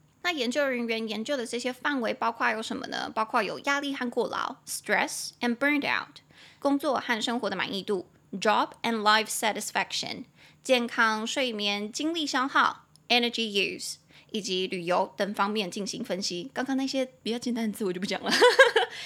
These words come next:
好，那回来，所以我们刚刚说针对压力和过劳，stress and burnout，我很喜欢过劳，burn out 这个字，因为其实你仔细听，它是 “burn” 燃烧，加上 “out” 殆尽的意思。所以 burn out 它其实有点燃烧殆尽的意思，它是名词，是名词。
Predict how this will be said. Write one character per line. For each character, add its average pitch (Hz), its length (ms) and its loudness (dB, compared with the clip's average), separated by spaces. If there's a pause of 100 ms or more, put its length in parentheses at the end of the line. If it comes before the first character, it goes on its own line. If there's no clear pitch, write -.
(120)
好， 214 140 4
那 254 100 0
回 - 100 -2
来， - 200 2 (280)
所 - 140 2
以 311 40 2
我 269 80 6
们 196 80 -2
刚 226 140 4
刚 226 80 -2
说 214 160 -2
针 262 160 -2
对 277 140 0
压 269 180 0
力 254 100 -4
和 247 200 -6
过 202 200 -2
劳， - 280 -8 (240)
stress - 500 2 (160)
and 240 220 2
burnout， 254 540 2 (240)
我 254 120 8
很 339 120 0
喜 370 120 -4
欢 240 240 0
过 311 240 0
劳， - 360 -2
burn 240 220 4
out 196 360 0
这 - 100 -6
个 190 80 -2
字， 190 220 -6 (280)
因 349 80 -2
为 339 40 -2
其 285 140 -2
实 240 100 -2
你 233 80 0
仔 220 120 -4
细 233 120 -2
听， 220 180 -2
它 226 140 -4
是 226 100 -4
“burn” 240 380 2 (100)
燃 190 220 -2
烧， 214 320 2
加 208 220 2
上 196 260 -4 (120)
“out” 220 360 2 (140)
殆 233 200 4
尽 196 340 -2
的 170 100 -4
意 185 100 -4
思。 - 280 -4 (240)
所 - 120 -2
以 302 60 -4
burn 330 280 0
out 339 280 2
它 269 120 -4
其 247 140 -4
实 214 140 -2
有 214 120 0
点 226 240 -4
燃 196 280 0
烧 285 380 2
殆 277 260 0
尽 226 260 -2
的 - 120 -4
意 208 140 -4
思， 190 200 -8
它 254 140 -4
是 254 100 -2
名 214 220 -2
词， - 280 -6
是 - 140 -4
名 185 200 -4
词。 - 320 -10